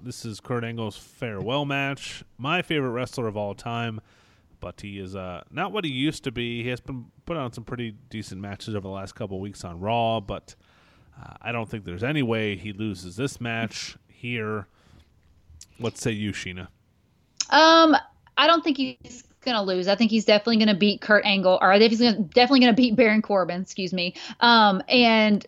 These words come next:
Speaker 2: I, I mean, I got, like, I loved, like, did you get choked up watching that Kurt Angle farewell package
Speaker 1: It
Speaker 2: on
Speaker 1: was,
Speaker 2: Monday?
Speaker 1: yeah, it was
Speaker 2: Like,
Speaker 1: really
Speaker 2: that
Speaker 1: good.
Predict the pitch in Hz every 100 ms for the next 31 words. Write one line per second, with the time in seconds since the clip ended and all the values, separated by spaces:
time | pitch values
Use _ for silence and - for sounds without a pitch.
0 | _ _ 226 233 - 226 233 220 170 247
1 | 262 247 208 226 226 247 240 220 214 -
2 | 208 - 180 214 226 - 220 214 208 196
3 | 196 214 196 185 - 208 196 196 196 -
4 | 190 190 185 190 196 196 202 190 - -
5 | _ - 190 190 185 196 196 196 190 185
6 | - 180 156